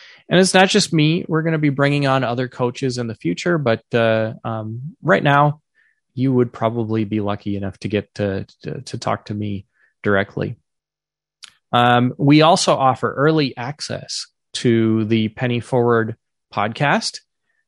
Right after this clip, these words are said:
Um, you can, of course, listen to the podcast for free, but, uh, by joining, uh, for nine dollars a month or ninety-nine dollars a year, in addition to all of those other things I mentioned,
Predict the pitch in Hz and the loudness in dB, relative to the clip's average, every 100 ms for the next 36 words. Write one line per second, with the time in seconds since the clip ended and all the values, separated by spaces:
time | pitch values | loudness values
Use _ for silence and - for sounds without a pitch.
0 | _ 110 107 104 101 104 110 120 131 120 | _ -2 0 0 -2 -4 -2 0 0 -4
1 | - 120 113 - 113 117 110 110 - 110 | -2 -2 -2 -4 -6 -4 -4 -4 -2 -4
2 | 110 104 101 - - 98 - 214 220 220 | -4 -6 -6 -6 -6 -6 2 2 4 0
3 | - _ _ _ 117 104 - - 110 107 | -4 _ _ _ 0 0 -2 0 2 2
4 | 104 107 110 107 123 127 123 120 113 - | 2 0 0 -2 -2 -2 -2 -4 -8 -14
5 | _ _ _ - 107 101 101 95 - 113 | _ _ _ -8 -4 -2 -4 -8 -4 -2
6 | 110 107 107 110 117 110 113 107 113 113 | 0 -2 -2 -4 0 0 0 -2 -4 -4
7 | 113 110 104 110 104 104 107 101 104 101 | -4 -4 -4 -4 -4 -4 -2 -2 -2 -2
8 | 104 110 131 135 131 107 110 107 107 113 | -4 -2 0 2 0 -2 -6 -6 -6 -6
9 | 104 101 101 104 101 101 101 101 - 104 | -4 -2 0 0 0 -2 -2 -4 -6 -8
10 | 101 95 101 101 - 101 95 | -4 -4 -2 -4 -4 -6 -6